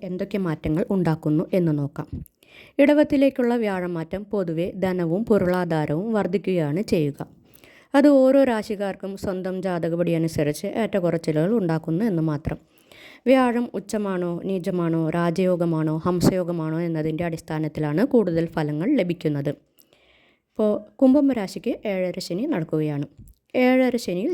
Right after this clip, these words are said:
ജന്മശനി, പിന്നെ രാഹുകേതു എന്ന് നോക്കുമ്പോൾ ഈ വ്യാഴമാറ്റം വലിയ പ്രശ്നങ്ങളില്ലാതെ കടന്നുപോകും. ഇടവം എന്നത് കുംഭത്തിന് നാലാം സ്ഥാനം, ഒരു സമമായ സ്ഥാനമാണ്. വ്യാഴം വലിയ അഡ്വാൻറ്റേജ് തരുമെന്നൊന്നും ഞാനിവിടെ പറയുന്നില്ല,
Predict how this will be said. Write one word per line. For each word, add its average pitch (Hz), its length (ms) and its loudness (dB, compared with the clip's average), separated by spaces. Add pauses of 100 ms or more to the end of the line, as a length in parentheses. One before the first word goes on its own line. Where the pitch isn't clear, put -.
ജന്മശനി, 165 520 -2 (540)
പിന്നെ 214 240 0 (220)
രാഹുകേതു 170 580 -2 (280)
എന്ന് 247 220 2
നോക്കുമ്പോൾ 175 500 -2
ഈ - 120 -2
വ്യാഴമാറ്റം 175 640 0 (460)
വലിയ 302 340 8
പ്രശ്നങ്ങളില്ലാതെ 185 840 -6
കടന്നുപോകും. 147 500 -8 (420)
ഇടവം 285 440 6
എന്നത് 226 300 -2
കുംഭത്തിന് 196 540 -4
നാലാം 170 380 -2
സ്ഥാനം, 139 360 -6 (420)
ഒരു 311 260 4
സമമായ 233 640 0
സ്ഥാനമാണ്. 151 580 -4 (400)
വ്യാഴം 254 400 4
വലിയ 214 220 0 (100)
അഡ്വാൻറ്റേജ് 262 600 4
തരുമെന്നൊന്നും 190 560 -6
ഞാനിവിടെ 175 380 -8
പറയുന്നില്ല, 147 420 -4